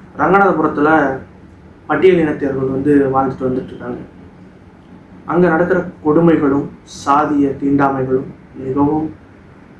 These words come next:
ஆ, மனசை கஷ்டப்படுத்துது.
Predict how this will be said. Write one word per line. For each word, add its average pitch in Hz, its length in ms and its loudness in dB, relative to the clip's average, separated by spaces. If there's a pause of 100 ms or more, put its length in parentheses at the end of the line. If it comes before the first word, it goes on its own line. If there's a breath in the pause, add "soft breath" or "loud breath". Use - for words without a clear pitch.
ஆ, 123 340 -10 (1200)
மனசை 131 480 -4 (320)
கஷ்டப்படுத்துது. - 600 -10